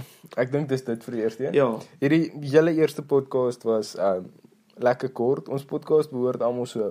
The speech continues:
Speaker 1: vyftien minute
Speaker 2: Ja.
Speaker 1: daarom te wees. Spesiaal in die begin. Ehm, vandag se podcast was meer om julle net bietjie feeling te gee van soos die tipe manier
Speaker 2: Ja.
Speaker 1: hoe ons gaan praat. Ehm, is ook bietjie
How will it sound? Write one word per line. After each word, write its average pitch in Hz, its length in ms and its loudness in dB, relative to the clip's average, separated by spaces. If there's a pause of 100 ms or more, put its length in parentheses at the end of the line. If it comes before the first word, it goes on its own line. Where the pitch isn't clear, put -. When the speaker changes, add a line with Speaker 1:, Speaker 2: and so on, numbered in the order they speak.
(160)
Speaker 1:
vyftien 104 360 -6
minute 95 220 -14
Speaker 2:
Ja. 101 60 -8
Speaker 1:
daarom 104 340 -2
te 104 100 -10
wees. 120 280 -2 (560)
Spesiaal 120 400 0
in 117 60 -4
die 113 160 -6
begin. 123 320 -6 (480)
Ehm, 117 300 2 (180)
vandag 131 340 2
se 147 100 -6
podcast 127 540 -2
was 113 160 -8
meer 120 220 2
om 120 100 -4
julle 117 180 -2
net 143 360 -6
bietjie 127 540 0 (220)
feeling 123 540 -4
te 120 100 -8
gee 113 320 -2
van 104 220 -4
soos 101 220 -10 (1000)
die 117 180 -8
tipe 127 260 -6
manier 113 300 -4
Speaker 2:
Ja. 110 60 -2
Speaker 1:
hoe 110 120 -4
ons 104 120 -12
gaan 101 160 -12
praat. 101 420 -2 (480)
Ehm, 98 360 0 (440)
is 123 160 -6
ook 131 200 -4
bietjie 117 280 -8